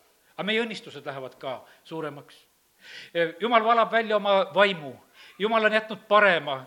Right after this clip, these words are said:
eh, viimaseks ajaks. Ja sellepärast inglite ilmumised on sagedased. Imed on ennekuulmatut mõõtu. See kõik tegelikult toimib üheaegselt. Ja, ja sellepärast see ei tähenda seda, kui me räägime siin,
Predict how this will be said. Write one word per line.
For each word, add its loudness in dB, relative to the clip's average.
eh, -6
viimaseks -8
ajaks. -4
Ja -8
sellepärast 0
inglite -4
ilmumised -10
on -8
sagedased. -2
Imed 0
on -2
ennekuulmatut -8
mõõtu. -10
See -8
kõik -8
tegelikult -6
toimib -8
üheaegselt. -6
Ja, 6
ja -4
sellepärast -2
see 0
ei -6
tähenda -4
seda, -6
kui -6
me -6
räägime -2
siin, -14